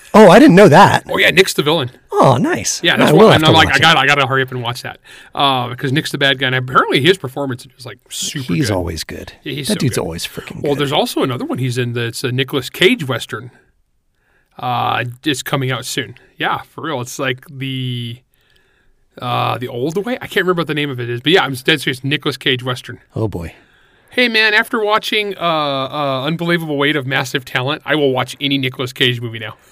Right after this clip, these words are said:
Speaker 2: <laughs> I'm all in.
Speaker 1: See, for me, it was Color Out of Space. Um,
Speaker 2: Oh,
Speaker 1: he was,
Speaker 2: dude.
Speaker 1: he was so good in that.
Speaker 2: Okay, we're wandering 'cause there's
Speaker 1: Sorry.
Speaker 2: no, no Western, no Western in that, uh, except for the llamas.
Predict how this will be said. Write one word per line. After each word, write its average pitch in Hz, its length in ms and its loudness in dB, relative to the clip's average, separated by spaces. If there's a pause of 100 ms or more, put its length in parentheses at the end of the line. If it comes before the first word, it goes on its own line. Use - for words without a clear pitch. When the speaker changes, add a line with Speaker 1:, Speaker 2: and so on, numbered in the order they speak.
(260)
Speaker 2:
<laughs> - 400 -6
I'm 277 220 4
all 240 180 4
in. 180 240 4 (240)
Speaker 1:
See, 156 200 4
for 127 140 0
me, 131 180 4
it 131 80 4
was 98 140 -2
Color 117 280 2
Out 92 100 0
of 92 80 -6
Space. - 500 -6 (540)
Um, 92 380 -6
Speaker 2:
Oh, 160 320 8
Speaker 1:
he 127 60 8
was, 165 260 6
Speaker 2:
dude. - 140 -2 (120)
Speaker 1:
he - 160 -4
was 101 120 0
so 95 340 -2
good 90 180 -4
in 90 80 -6
that. 85 240 -8
Speaker 2:
Okay, 175 140 4
we're 180 180 6
wandering 185 380 8
'cause 160 140 0
there's 143 100 0
Speaker 1:
Sorry. 131 260 8
Speaker 2:
no, 123 80 -6 (240)
no 196 140 6
Western, 180 500 4
no 170 120 0
Western 170 360 2
in 143 80 -2
that, 139 400 0
uh, 127 280 -4 (320)
except - 200 -4
for - 60 -20
the 131 100 -6
llamas. 123 580 4